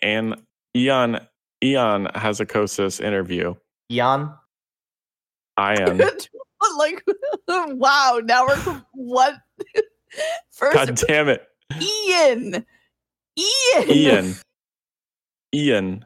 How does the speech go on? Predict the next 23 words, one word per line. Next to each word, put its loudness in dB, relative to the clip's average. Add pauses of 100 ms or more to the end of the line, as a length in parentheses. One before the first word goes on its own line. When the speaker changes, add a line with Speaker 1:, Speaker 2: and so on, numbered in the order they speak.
(120)
Speaker 1:
Hazukosis -4
interview -2 (540)
where 2
he 0
talked 0 (100)
to 0
Warcraft -2
Radio -2 (920)
about 0
the -6
World 0
First -4
Race. -4 (580)
There's -4
a 0
lot 2
of 0 (440)
tidbits -2
about -2
the -4
World 0
First -4
Race -2